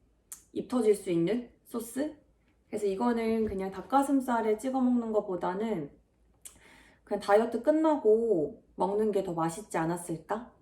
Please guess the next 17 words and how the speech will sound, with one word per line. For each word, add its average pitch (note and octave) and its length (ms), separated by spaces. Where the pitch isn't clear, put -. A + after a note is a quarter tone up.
싶습니다. F3+ 600
그래도 A#3 240
가끔 D4+ 480
매콤한 D4+ 420
거 C4+ 120
땡기면은 D4+ 600
조금 E4+ 340
소량 F4+ 360
찍어서 E4 420
먹어도 G#3+ 380
괜찮을 G3+ 440
것 E3 100
같아요. D#3 340
그다음에 G#3 800
이거는 A3+ 680
소스는 D#4+ 480
아니고, F3+ 720